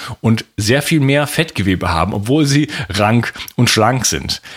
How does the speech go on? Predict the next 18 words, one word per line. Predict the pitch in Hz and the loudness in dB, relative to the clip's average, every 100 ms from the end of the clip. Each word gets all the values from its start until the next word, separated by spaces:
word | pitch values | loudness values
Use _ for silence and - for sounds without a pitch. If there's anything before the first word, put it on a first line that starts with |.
| - | -2
Also | 110 113 | 0 2
das | 123 135 | 2 0
ist | 160 | -2
einfach | - 139 135 - | -2 0 -2 0
eine | 120 120 104 | 2 2 2
super | 113 175 156 | 0 0 0
Gesundheitsstrategie | 120 110 160 160 117 - 90 82 90 87 110 131 - - - - | 0 0 0 0 -2 -2 -4 -4 -6 -4 -2 -4 -8 -10 -10 -2
und | 113 113 110 104 - | 0 2 0 -2 -2
ich | 139 - - | -2 -2 -6
biete | - 120 147 160 | -12 -2 0 2
dir | 135 139 | 0 0
einfach | 117 120 120 | 0 -2 -4
eine | 107 104 98 | 0 2 4
Lösung | 101 143 180 180 | 4 2 0 -2
an, | - 151 160 - - | -2 -2 -4 -8 -12
wie | 90 117 135 | -2 0 2
du, | 123 151 165 | 4 2 2
egal | 113 92 104 143 208 247 | 0 2 2 2 2 -2